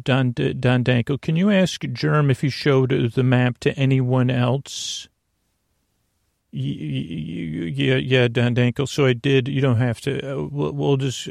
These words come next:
I can, I can, um, be, help you with your, m-, m-, so I showed it to the pirates, then I showed it to Don Danko, then Lady Witchbeard and I examined the map as well.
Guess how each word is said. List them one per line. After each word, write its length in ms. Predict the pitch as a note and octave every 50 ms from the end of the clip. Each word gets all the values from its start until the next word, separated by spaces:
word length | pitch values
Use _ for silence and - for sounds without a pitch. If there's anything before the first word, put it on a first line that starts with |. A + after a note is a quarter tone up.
| - -
I 140 | C#3+ C#3+ D3
can, 380 | - - C#3 B2 A#2 A#2+ - C3
I 160 | C3 B2 B2+
can, 280 | - - C#3 B2 A#2+
um, 480 | A#2+ A#2 A#2 A#2 B2 B2 B2 B2 A#2+ A2+ - _ _ _ _ _ _ _ _ _ _ _ _ _ _ _ _ _ _ _ _ _ _ -
be, 180 | C3 C#3 -
help 300 | A#2+ A#2 C3 B2+ A#2 -
you 180 | C3+ B2 A#2 A2
with 240 | A#2+ A#2+ A2+ - -
your, 140 | C3+ B2
m-, 480 | A#2+ B2 A#2+ B2 C3 C#3+ D3 C3+ C3+ -
m-, 280 | - C3+ D3 D3+ C#3+ -
so 680 | - - - D3 C3 C3+ C3+ C3 C3 B2+ B2 B2 A#2 _ _ _ _ _ _ _ -
I 60 | C#3
showed 300 | - - - D3 D3 D#3+
it 80 | E3+ -
to 60 | -
the 100 | F#3 E3+
pirates, 600 | - - D#3+ C#3 B2+ C3+ D3+ E3 - - - - -
then 460 | B2+ B2 B2+ B2 C3 C3 C3+ D3 D3
I 80 | D3+ D#3
showed 260 | - - D#3 C#3+ D3
it 80 | D#3 -
to 120 | - D#3
Don 320 | C#3 C#3+ C#3 C#3 C#3+ E3
Danko, 680 | D3 C#3 A#2 A2 B2 A2+ - C#3 B2+ C3+ D3+ E3 E3 C3
then 380 | C3 C3+ C3+ C3+ C3+ C#3 C3+
Lady 220 | C3+ C3 C3 A#2+ C#3+
Witchbeard 460 | C3+ C#3 C3+ - - - C#3 C3 C3
and 140 | B2+ B2 B2
I 140 | B2 B2
examined 600 | C3 B2 B2 B2 A#2 - B2 A#2+ A#2+ B2 B2 B2
the 40 | A#2+
map 320 | A#2+ B2 A#2 A#2+ B2+ - -
as 140 | C#3+ - -
well. 500 | C3+ B2+ A2+ A2+ A#2 B2+ B2 D3+ E3